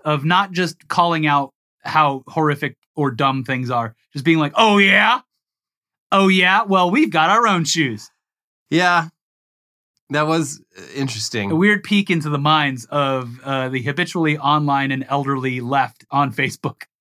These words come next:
Speaker 1: But anyways, luckily, despite Trump definitely being able to pay what he owes, he has millions of fans who <laughs> will gladly chip in to ensure that he continues to be extremely wealthy. Because
Speaker 2: "Mister Trump, this is my last dollar,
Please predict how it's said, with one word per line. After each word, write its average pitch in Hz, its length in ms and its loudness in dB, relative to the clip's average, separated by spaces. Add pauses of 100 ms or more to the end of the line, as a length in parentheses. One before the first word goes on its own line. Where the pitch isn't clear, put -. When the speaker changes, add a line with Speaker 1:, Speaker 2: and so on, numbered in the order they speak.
(1000)
Speaker 1:
But 202 140 2
anyways, 190 300 2
luckily, 220 340 2
despite 170 360 -2
Trump 165 260 -2
definitely 165 340 -2
being 147 220 -2
able 147 200 -2
to 143 80 -8
pay 151 280 -2
what 147 240 -2
he 143 180 -6
owes, 147 420 -2
he 170 260 -4
has 180 280 0
millions 214 440 -2
of 196 80 -6
fans 247 240 -2
who 320 120 -2
<laughs> 226 220 -6
will 240 120 2
gladly 220 640 0
chip 196 300 -2
in 175 280 -2 (440)
to 208 140 0
ensure 226 320 -2
that 185 120 -2
he 180 260 0 (260)
continues 180 500 2
to 151 80 -6
be 151 160 0
extremely 135 460 -2
wealthy. 127 480 -4
Because 170 400 -2 (200)
Speaker 2:
"Mister 196 300 0
Trump, 185 320 2
this 196 160 0
is 156 80 -4
my 165 180 4
last 170 380 2
dollar, 110 400 -2